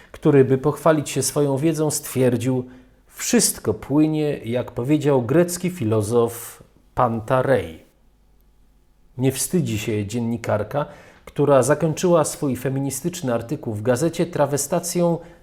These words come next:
znanego fragmentu książki „Kobiety kobietom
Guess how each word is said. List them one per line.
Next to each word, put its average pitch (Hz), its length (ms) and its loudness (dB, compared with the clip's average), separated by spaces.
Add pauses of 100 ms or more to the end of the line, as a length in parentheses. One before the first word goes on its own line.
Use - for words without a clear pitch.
znanego 113 800 2
fragmentu 101 640 -6
książki 175 840 -2 (800)
„Kobiety 156 680 -2
kobietom 113 760 -4